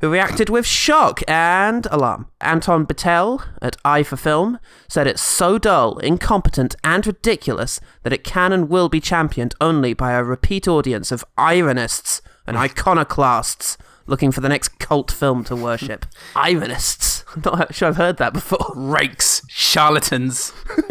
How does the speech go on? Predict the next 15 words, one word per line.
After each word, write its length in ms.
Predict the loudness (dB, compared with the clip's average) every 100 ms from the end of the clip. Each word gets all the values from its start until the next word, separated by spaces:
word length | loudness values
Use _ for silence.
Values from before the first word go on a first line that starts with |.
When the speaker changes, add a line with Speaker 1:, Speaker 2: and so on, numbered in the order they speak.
| 2 0
Speaker 3:
<laughs> 520 | 0 -2 -2 -6 -2
Get 160 | 0 0
some 120 | 2
good 140 | 4
old-fashioned 520 | 4 4 0 0 -2 0
words 240 | 0 -2
in 80 | -6
there. 180 | -8 -6 -6 -4 -4 -6 -10 -12 -12 -8
Some 160 | -4
proper 320 | 2 2 4 4
words, 380 | 2 0 0
not 140 | 0 2
like 140 | 2
new 180 | 2 0
words. 440 | -2 -8 -10 -16